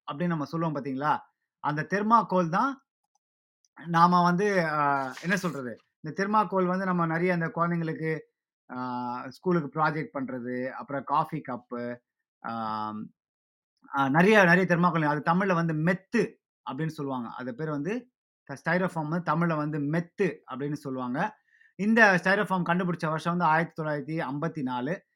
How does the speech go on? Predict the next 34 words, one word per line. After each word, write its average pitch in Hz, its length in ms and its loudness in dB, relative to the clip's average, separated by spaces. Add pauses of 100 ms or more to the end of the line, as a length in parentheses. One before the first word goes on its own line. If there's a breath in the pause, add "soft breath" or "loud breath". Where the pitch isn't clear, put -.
(260)
இது 175 140 2
வந்ததுக்கு 185 340 2
அப்புறம் 175 200 0
உங்களுக்கே 170 320 0
தெரியும், 160 400 -4 (120)
அந்த 127 280 -8
கிளாஸ்ல 143 460 -2
இருந்து 135 240 -4
இந்த, 135 160 -4 (640)
இப்ப 139 160 -10
கனடாலாம் 170 500 2
பாத்தீங்கன்னா, 160 320 -4
ஒரு 151 160 -4
கடைக்கு 143 280 -6
போய் 151 160 -8
நம்ம 143 180 -4
ஏதாவது 143 280 -4
குழம்பு, 151 320 -2
கிழம்பு 147 320 -4
வாங்கணும் 139 300 -2
அப்படின்னா, 131 220 -6
இந்த 139 120 -6
ஸ்டைரோஃபார்ம் 143 500 -4
போட்டு 123 180 -10
தான் 131 140 -6
குடுப்பாங்க 113 340 -10
பெரிய 139 220 -4
டப்பால. 113 360 -8 (180)
அந்த 127 160 -6
அளவுக்கு 143 240 -4
வந்து 139 180 -4 (580)
அது 131 140 -2
வந்து 156 180 2
அந்த 147 160 0